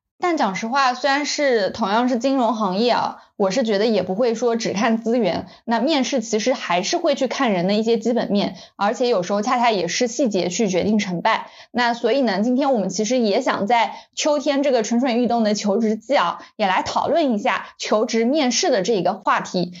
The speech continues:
那求职面试究竟是一个玄学，因为面试官其实他是，还是比较主观的嘛，但主观的同时，其实还是会有迹可循的。面试官究竟需要的是什么？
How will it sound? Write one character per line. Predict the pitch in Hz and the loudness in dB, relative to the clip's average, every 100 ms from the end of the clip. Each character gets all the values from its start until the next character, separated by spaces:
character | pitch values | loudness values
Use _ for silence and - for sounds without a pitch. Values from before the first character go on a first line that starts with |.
| - | -4
那 | 269 | -2
求 | 262 - 214 | -2 0 0
职 | 240 220 | 0 0
面 | 277 247 | 2 0
试 | 233 233 | 0 -2
究 | - 320 349 | 0 0 0
竟 | 349 277 | 0 0
是 | - 285 | 0 0
一 | 208 | 0
个 | 202 277 233 - - | 0 0 0 -2 -14
玄 | - 208 240 | -4 0 0
学， | - 202 - - - _ _ - | 0 -2 -2 -8 -20 _ _ -2
因 | 269 | 0
为 | 269 | 2
面 | 320 269 | 2 0
试 | 262 | 0
官 | 269 277 | 2 0
其 | 220 | 0
实 | 208 | -2
他 | 226 247 240 | -2 0 -2
是， | - 240 196 - - | 0 0 0 -2 -4
还 | 226 | -2
是 | 247 | 0
比 | 277 | 2
较 | 226 | 0
主 | 262 202 | 0 -4
观 | 165 196 | -2 0
的 | 302 | 2
嘛， | 247 - - - _ | 0 -2 -10 -20 _
但 | - - - - - | 0 0 -4 -12 -8
主 | - 214 | -4 0
观 | 269 330 | 0 2
的 | 285 | 0
同 | 220 226 | 0 -2
时， | - 196 | 0 -2
其 | 196 233 | 0 -2
实 | 226 | 0
还 | 262 175 | -2 -2
是 | 202 330 - | 0 0 -2
会 | - 359 | -2 0
有 | 254 - | 0 0
迹 | 262 | -2
可 | 226 233 | -2 -2
循 | - - | -2 -2
的。 | 220 - - - - - - | 0 -2 -6 -16 -20 -20 -4
面 | 359 294 | 0 0
试 | 269 | 0
官 | 254 294 294 | 0 0 0
究 | - 359 | 0 0
竟 | 392 359 196 | 0 0 -2
需 | - | 0
要 | 269 330 | 2 2
的 | 196 | 2
是 | 202 - 349 | 0 0 2
什 | - 175 | 0 0
么？ | 175 - | -2 -4